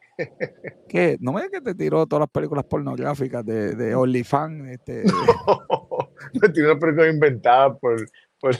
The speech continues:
Speaker 1: la inteligencia artificial.
Speaker 2: Ay, Dios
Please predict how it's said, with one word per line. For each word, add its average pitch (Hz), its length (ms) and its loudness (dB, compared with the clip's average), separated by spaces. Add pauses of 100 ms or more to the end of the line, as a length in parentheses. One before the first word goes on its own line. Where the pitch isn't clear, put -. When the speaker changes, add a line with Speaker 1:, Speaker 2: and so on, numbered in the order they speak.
Speaker 1:
la 135 180 4
inteligencia 117 460 -4
artificial. 107 760 -8 (1500)
Speaker 2:
Ay, 135 200 2
Dios 113 280 -8